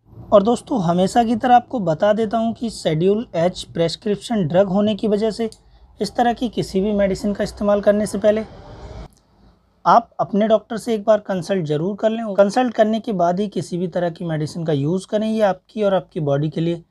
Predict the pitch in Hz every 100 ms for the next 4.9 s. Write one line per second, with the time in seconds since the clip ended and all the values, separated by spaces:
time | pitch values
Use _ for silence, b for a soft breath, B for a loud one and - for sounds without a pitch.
0 | _ _ - 175 196 - 220 220 220 _
1 | _ _ _ _ _ - 226 - 294 220
2 | 214 220 226 214 233 208 - 233 - 165
3 | - 202 143 160 202 196 220 - _ _
4 | - 196 233 - 170 180 180 - 220